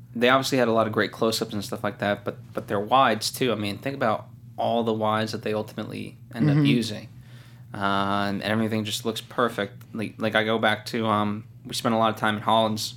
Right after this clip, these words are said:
Speaker 1: apartment, and the way you, you, you get spatially everything, and it's, and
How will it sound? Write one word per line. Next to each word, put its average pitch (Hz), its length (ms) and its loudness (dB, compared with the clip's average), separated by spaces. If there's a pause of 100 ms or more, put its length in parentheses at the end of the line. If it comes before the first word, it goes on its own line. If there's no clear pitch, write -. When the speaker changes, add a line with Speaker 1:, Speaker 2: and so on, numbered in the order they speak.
Speaker 1:
apartment, 113 600 0 (460)
and 107 120 2
the 101 60 2
way 107 480 6
you, 101 240 -2
you, 120 180 -2
you 104 320 2
get 135 280 6
spatially 120 560 2
everything, 110 380 2
and 104 80 -4
it's, 104 100 -6
and 107 420 -4